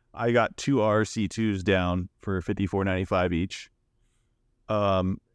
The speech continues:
an M twelve ninety-seven, because that is the level three motor, for, uh, three hundred and thirty-nine dollars with the club discount, or three hundred seventy-six without. Miscellaneous hardware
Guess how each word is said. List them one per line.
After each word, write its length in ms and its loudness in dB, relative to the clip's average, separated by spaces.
an 160 -4
M 240 0
twelve 200 0
ninety-seven, 600 0
because 340 -2
that 220 0
is 240 -2
the 120 2
level 240 -2
three 220 0
motor, 400 0
for, 580 2
uh, 920 0
three 240 4
hundred 540 2
and 300 -4
thirty-nine 440 2
dollars 460 2
with 140 -6
the 80 -4
club 240 -2
discount, 480 0
or 140 -2
three 200 -2
hundred 180 -2
seventy-six 560 0
without. 400 0
Miscellaneous 680 0
hardware 580 -2